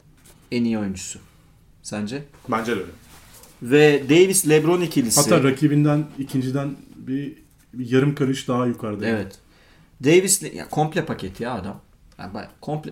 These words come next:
Speaker 1: e, yani
Speaker 2: Üç attığı zaman çok tehlikeli oluyor hocam.
Speaker 1: Rondo'dan sonra takımın en çok asist yapan üçüncü oyuncusu.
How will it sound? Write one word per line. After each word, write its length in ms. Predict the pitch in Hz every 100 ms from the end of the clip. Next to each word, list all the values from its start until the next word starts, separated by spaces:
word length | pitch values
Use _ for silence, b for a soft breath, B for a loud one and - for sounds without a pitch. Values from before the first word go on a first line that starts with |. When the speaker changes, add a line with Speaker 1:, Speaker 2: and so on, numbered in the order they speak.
| -
Speaker 1:
e, 100 | - - -
yani 200 | 123 131
Speaker 2:
Üç 120 | 117
attığı 240 | 143 147 127
zaman 240 | 127 131
çok 220 | 127 127
tehlikeli 320 | 127 110 120
oluyor 220 | 113 104 101
hocam. 120 | 101 95
Speaker 1:
Rondo'dan 500 | 131 180 202 190 170
sonra 300 | 160 156 185
takımın 280 | 208 165 175
en 100 | 175
çok 180 | 165 180
asist 200 | 160 -
yapan 200 | 160 190
üçüncü 280 | 190 165 151
oyuncusu. 360 | 104 - -